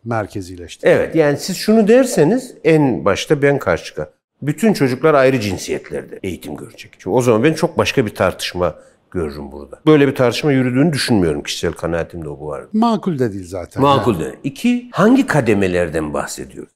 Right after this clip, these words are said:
Speaker 2: Yani aslında benim bildiğim kadarıyla ve gördüğüm kadarıyla ilkokulda çocuklar ayrı cinsiyette okusun diye bir talep yok. Hiçbir ailenin de böyle bir talebi
Speaker 1: Olsa
Speaker 2: yok.
Speaker 1: da çok gereksiz yani.
Speaker 2: Gereksiz bir talep bu.
Speaker 1: Cinsel
Speaker 2: Çünkü
Speaker 1: kimlikler
Speaker 2: orası
Speaker 1: oluşmamış.
Speaker 2: o oluşmamış ve orası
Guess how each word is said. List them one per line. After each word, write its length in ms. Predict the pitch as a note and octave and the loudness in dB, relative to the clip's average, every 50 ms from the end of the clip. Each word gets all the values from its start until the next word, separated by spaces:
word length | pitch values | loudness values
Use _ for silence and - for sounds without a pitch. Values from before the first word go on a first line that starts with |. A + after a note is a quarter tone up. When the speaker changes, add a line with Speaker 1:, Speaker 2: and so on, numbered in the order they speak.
| _ | _
Speaker 2:
Yani 260 | G2+ G#2 A2 A#2+ B2 | 0 2 2 2 2
aslında 340 | G2 G#2+ A2 - B2+ A2+ G#2+ | 0 -2 -4 -4 -6 -2 0
benim 240 | A#2+ A#2 B2+ C#3 C3 | 2 4 4 4 4
bildiğim 420 | B2 A#2 A#2 G#2+ A2+ B2 C3 C3+ | 2 0 0 0 2 2 2 2
kadarıyla 500 | C3+ - A2+ F#2+ G2+ G2 F2+ F#2 F#2 F2+ | 2 0 0 2 2 2 2 2 0 0
ve 80 | F2 F2 | 0 0
gördüğüm 440 | E2 E2+ F#2 F#2+ G2 G2 A#2 B2 A2+ | 0 0 2 0 2 0 -2 -4 -2
kadarıyla 360 | - - F2+ E2+ E2+ D#2+ - - | -2 -2 -2 -2 -2 -4 -2 0
ilkokulda 580 | D#3 D#3+ D#3+ D#3+ C#3 A#2+ - - A2 F#2+ G2+ F#2 | 0 0 2 2 0 0 0 -2 -4 -4 -4 -6
çocuklar 560 | - A2 G#2 G2 G2 - A2 G2 F#2+ F#2 - - _ _ _ _ _ _ | -6 -8 -10 -10 -8 -4 -2 -2 -2 -2 -4 -12 _ _ _ _ _ _
ayrı 280 | - A2 A#2 B2+ C#3+ | 2 4 4 4 2
cinsiyette 840 | C3 A#2 A2+ G#2+ G2+ - - G2+ F#2 F2 - - G2 F#2+ F2+ - - - - _ _ _ | 2 0 0 -2 -2 -2 -2 -2 -2 -2 -4 -4 -2 -2 -2 -4 -8 -16 -20 _ _ _
okusun 460 | - A#2 - - B2 - - C3 A2+ | -4 -4 -2 -4 -4 -2 0 2 2
diye 120 | A#2 A#2+ A2 | 4 2 2
bir 100 | - - | 0 -2
talep 360 | - B2+ B2 C3+ C#3 C#3 - | 0 2 4 4 2 2 2
yok. 280 | A#2+ - - - - - | 0 0 0 -2 -6 -8
Hiçbir 200 | C#3+ - - G3 | -8 -2 2 4
ailenin 400 | F3 E3+ E3 E3+ F3 F3+ F#3+ G#3 | 4 6 6 6 6 6 6 6
de 80 | F#3 C#3+ | 6 6
böyle 240 | B2 A2 G2+ G2 F#2+ | 6 4 4 2 2
bir 60 | F#2+ | 0
talebi 280 | - - G2 F#2 A#2+ A#2+ | -2 0 0 0 2 0
Speaker 1:
Olsa 180 | - - E3 | 0 0 0
Speaker 2:
yok. 80 | F#3 F#3 | 0 2
Speaker 1:
da 80 | G3 E3 | 0 0
çok 300 | - E3 D3 A#2+ - - - A2+ G#2 _ | 0 -2 -6 -6 -8 -16 -20 -20 -20 _
gereksiz 580 | - A#2+ A#2 B2+ D3 B2+ - - - D#3+ A2+ F#2 | -6 -4 0 0 0 0 0 -4 -6 -8 -6 -6
yani. 200 | F#2+ F#2 F#2+ F#2+ | -6 -6 0 2
Speaker 2:
Gereksiz 540 | G3 A3+ B3 C#4 B3+ C4+ - C4 B3 G#3+ F#3 | 4 4 6 6 4 4 4 4 6 6 4
bir 100 | D#3+ - | 2 2
talep 380 | - C3 A#2+ A#2+ B2+ B2 A#2 | 0 2 2 2 0 -2 -2
bu. 80 | A#2 A#2 | -4 -4
Speaker 1:
Cinsel 220 | A2 B2 A#2+ A2+ | -2 0 0 2
Speaker 2:
Çünkü 140 | - C3 B2 | 2 2 2
Speaker 1:
kimlikler 220 | G#3 G3 - - G3 | 2 4 4 6 6
Speaker 2:
orası 440 | A#3 C4 B3 F#3 B2+ B2+ B2 D#3+ | 6 6 6 4 4 2 4 4
Speaker 1:
oluşmamış. 520 | E3+ A3 B3+ A#3 G3 F2+ G2 - - - _ | 4 4 2 0 -6 -12 -16 -20 -20 -20 _
Speaker 2:
o 220 | - F#3 A#3+ B3+ A3+ | 2 6 6 8 8
oluşmamış 600 | F#3+ E3 D#3+ D#3+ - - F#3 G3 A#3+ C#4 - - | 6 6 4 0 -2 -2 -2 0 0 -2 0 0
ve 80 | F#3 D#3 | 2 2
orası 680 | - F#3+ B3+ C#4 C4+ A#3+ B3+ - - G3 A#3 B3 | 4 4 4 4 2 0 0 -2 -2 -2 -2 -4